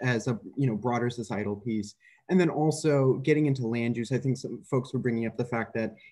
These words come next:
in addition to, you know, the transportation housing connection, um, well within our G H G scope is the need to address, you know, connections around food access, um,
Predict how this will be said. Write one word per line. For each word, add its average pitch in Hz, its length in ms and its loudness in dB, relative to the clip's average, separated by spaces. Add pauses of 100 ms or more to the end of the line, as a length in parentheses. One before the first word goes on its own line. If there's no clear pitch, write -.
(140)
in 151 120 4
addition 131 600 4
to, 120 140 -2
you 117 480 0
know, 120 100 0
the 104 120 -2
transportation 120 920 -2
housing 120 460 -2
connection, 190 680 -4 (380)
um, 120 320 0 (240)
well 151 340 4
within 139 380 4
our 123 120 2
G 123 220 0
H 110 180 -6
G 131 140 0
scope 117 500 -4
is 107 520 0 (280)
the 139 100 6
need 113 260 2
to 120 120 0
address, 110 420 -4
you 113 140 -4
know, 104 200 -4
connections 113 460 -4
around 104 520 -2
food 123 220 2
access, 107 920 -4 (100)
um, 101 520 0